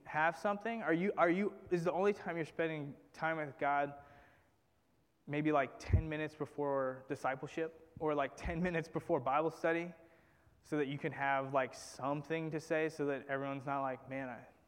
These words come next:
that guy seems like he's not doing well"? Is that what you're worried about? <laughs> Like, is everybody, like, looking at you and being like,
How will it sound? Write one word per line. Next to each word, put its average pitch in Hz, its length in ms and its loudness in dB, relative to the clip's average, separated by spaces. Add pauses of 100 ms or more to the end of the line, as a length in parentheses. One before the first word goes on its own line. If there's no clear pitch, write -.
that 135 120 -10
guy 147 140 2
seems 139 300 -6
like 139 100 -4
he's 135 140 -6
not 135 200 -6
doing 135 280 -6
well"? 113 260 -8 (1300)
Is 147 100 -2
that 165 100 8
what 180 160 2
you're 196 100 2
worried 143 200 2
about? 185 380 2
<laughs> - 40 -8
Like, 185 300 4
is - 160 10
everybody, 180 420 6
like, 139 160 2
looking 139 240 0
at 151 160 0
you 160 60 -2
and 156 100 -2
being 147 120 -2
like, 127 160 -4